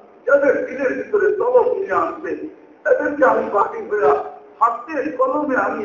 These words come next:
এদেরকে শিখাবো দিন হাকিকতে কি জিনিস, আমি হাতে কলমে শিখাবো এদেরকে, এদের সাথে বাহির হইয়া, এটা আপনাদের ব্যাপার।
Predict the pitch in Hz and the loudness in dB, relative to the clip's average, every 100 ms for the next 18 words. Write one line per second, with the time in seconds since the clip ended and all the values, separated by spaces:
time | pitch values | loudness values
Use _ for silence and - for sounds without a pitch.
0 | 190 202 202 208 - - - 202 - - | 0 0 2 0 -4 -12 -10 -2 0 0
1 | 131 123 - - - - 254 262 - - | -2 -4 -12 -20 -20 -14 -4 -2 -2 -2
2 | - - 269 269 440 - - - - - | -2 -4 -8 -2 0 0 -4 -6 -10 -10
3 | - - 311 - - - 269 277 277 262 | -6 -6 -6 -8 -12 0 0 2 2 2
4 | - 285 294 285 285 294 214 - - 226 | 2 -2 2 4 6 6 4 2 0 4
5 | 233 190 - - - 175 - - - - | 6 6 6 4 0 -2 -6 -8 -10 2
6 | 302 - - 302 262 226 202 196 - 180 | 4 4 2 2 2 2 2 -2 -4 -4
7 | 175 170 170 - - 214 220 226 208 - | 0 2 0 -6 -2 0 4 4 4 -2
8 | 208 214 208 202 185 185 | 0 2 4 4 2 2